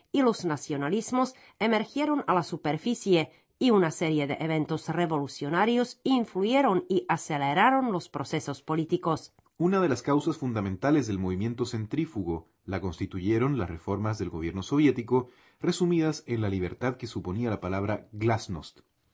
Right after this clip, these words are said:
Speaker 2: Los intentos de democratizar el Partido Comunista de la Unión Soviética de manera radical,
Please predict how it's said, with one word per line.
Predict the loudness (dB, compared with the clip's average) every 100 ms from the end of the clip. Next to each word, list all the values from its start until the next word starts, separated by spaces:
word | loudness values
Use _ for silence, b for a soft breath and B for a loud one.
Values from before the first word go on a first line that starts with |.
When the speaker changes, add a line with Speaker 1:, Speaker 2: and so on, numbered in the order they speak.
| _ _
Speaker 2:
Los | -12 -10
intentos | -6 -4 -4 -2 -2
de | -2 -2
democratizar | -2 -2 -2 -4 -6 -4 -2
el | -2
Partido | -6 -2 0
Comunista | 0 -4 -6 -6 -4
de | -4
la | -4
Unión | -4 -6
Soviética | -4 -2 -2 -2 -6 -6
de | -6 -6
manera | -4 -4 -4
radical, | -4 -4 -2 2 2 0